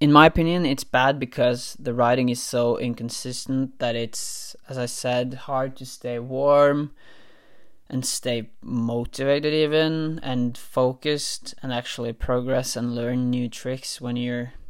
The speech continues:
session is all over the place and you,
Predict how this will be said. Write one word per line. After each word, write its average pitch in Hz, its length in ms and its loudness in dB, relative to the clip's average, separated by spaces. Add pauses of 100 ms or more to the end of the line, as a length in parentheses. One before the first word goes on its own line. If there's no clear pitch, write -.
(220)
session 127 720 -6
is 123 240 -4
all 120 340 -4
over 127 380 0
the 123 100 -2
place 131 560 -2
and 120 220 -6
you, 120 240 -4